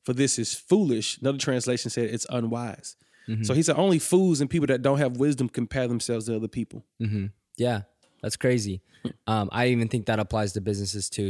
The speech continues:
Speaker 2: It's just, like, that whole concept of, like, the grass is always greener on the other side. Like,
Speaker 1: Mm-hmm.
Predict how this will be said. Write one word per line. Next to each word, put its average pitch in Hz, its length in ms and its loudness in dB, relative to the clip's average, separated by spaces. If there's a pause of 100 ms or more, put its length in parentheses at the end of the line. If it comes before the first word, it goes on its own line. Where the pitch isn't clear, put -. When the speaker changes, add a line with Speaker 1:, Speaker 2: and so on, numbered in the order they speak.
Speaker 2:
It's 104 120 -4
just, 120 160 -2
like, 131 160 -2
that 110 160 -2
whole 113 160 -4
concept 107 500 -6
of, 101 100 -6
like, 95 160 -6 (360)
the 107 100 -4
grass 117 380 0
is 107 120 0
always 107 280 2
greener 104 240 -2
on 104 100 -2
the 101 140 -2
other 98 180 -4
side. 117 640 -2
Like, 123 180 -2
Speaker 1:
Mm-hmm. 127 220 -2